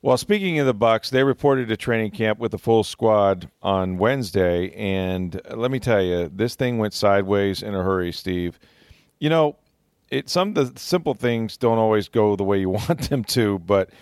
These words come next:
everybody figured that at some point Jameis Winston, you know, will speak publicly for the first time since he was suspended three games for violating the, the personal conduct policy. Well, that day came and went,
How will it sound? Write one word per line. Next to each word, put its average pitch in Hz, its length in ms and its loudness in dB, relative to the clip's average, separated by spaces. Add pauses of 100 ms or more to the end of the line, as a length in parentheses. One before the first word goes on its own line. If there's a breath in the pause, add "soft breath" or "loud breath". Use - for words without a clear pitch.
(300 soft breath)
everybody 151 460 2
figured 117 340 0
that 107 140 4
at 104 80 0
some 113 260 0
point 98 320 -2
Jameis 104 320 -2
Winston, 98 640 -4
you 110 100 -6
know, 92 180 -2
will 92 220 -2
speak 104 480 -6
publicly 92 460 -2
for - 100 -10
the 90 80 -6
first 101 320 -2
time 90 220 -2
since - 240 -10
he 98 60 -8
was 92 140 -8
suspended 95 460 -6
three 92 160 -8
games 87 380 -8 (440 soft breath)
for - 60 -12
violating 92 540 0
the, 90 100 -8 (100)
the 98 140 -8
personal 87 340 -4
conduct 127 460 -4
policy. 82 480 -2
Well, 101 300 0
that 120 240 0
day 113 340 0 (640 soft breath)
came 123 240 -2
and 107 160 0
went, 101 360 -4